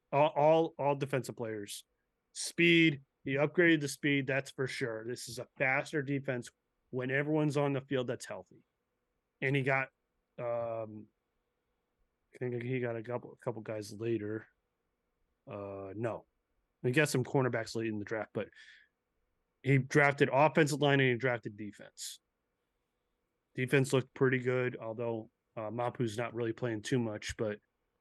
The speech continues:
and Keon Whi-, Keon White hasn't really impacted, but Christian Gonzalez was an impact player. But the offensive line hasn't been resolved. And I'd like to give Adrian Clem a little bit of, of rope because of what he was, he,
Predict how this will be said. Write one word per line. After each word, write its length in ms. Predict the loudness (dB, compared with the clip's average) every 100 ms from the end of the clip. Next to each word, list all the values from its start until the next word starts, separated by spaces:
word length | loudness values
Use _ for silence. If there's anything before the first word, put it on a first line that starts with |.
| _ _ _
and 120 | -6 0
Keon 280 | 2 4
Whi-, 160 | 2 0 0
Keon 240 | 2 4
White 160 | 4 2
hasn't 240 | 0 -2
really 200 | -2 -2
impacted, 360 | -2 -2 -2 0
but 140 | -4
Christian 280 | 2 4 4
Gonzalez 500 | 2 2 0 -2 -12 _ _ _ _ _ -8
was 160 | -6 -4
an 80 | -4
impact 340 | -2 -2 -2
player. 320 | -6 -6 -12 _ _ _ _ _
But 120 | 0
the 120 | 4 4
offensive 300 | 6 4 6
line 200 | 6 4
hasn't 200 | 4 2
been 140 | 0
resolved. 500 | -2 -4 -8 -12 -20 _ _ _ _ _ _ _ _ _ _ _ _ _ _
And 120 | -2 2
I'd 100 | 2
like 100 | 2
to 60 |
give 180 | 4 6
Adrian 280 | 6 4 0
Clem 200 | 0 -2
a 60 |
little 180 | -2 -4
bit 160 | -4 -4
of, 140 | -6 -12 _ -10
of 140 | -10 -10 _
rope 240 | -2 -2 -4
because 340 | -10 -8 -10 -12
of 140 | -14 -8
what 220 | -8 -6
he 180 | -8 -6
was, 340 | -6 -8 -12 _ _ _ _
he, 100 | -8